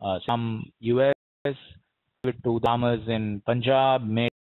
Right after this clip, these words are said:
them plant it, harvest it, and give it to them exclusively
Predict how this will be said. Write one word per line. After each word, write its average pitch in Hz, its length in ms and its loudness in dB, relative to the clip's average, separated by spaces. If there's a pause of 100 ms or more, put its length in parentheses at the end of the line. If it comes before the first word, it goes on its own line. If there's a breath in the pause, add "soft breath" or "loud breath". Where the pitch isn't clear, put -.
(100)
them 110 420 -2
plant 139 240 -2 (260)
it, 135 280 2 (180)
harvest - 320 -2
it, 135 100 -2
and 113 180 0
give 117 100 -2
it 127 120 -2
to 120 80 -2
them 117 340 -2
exclusively 123 800 -2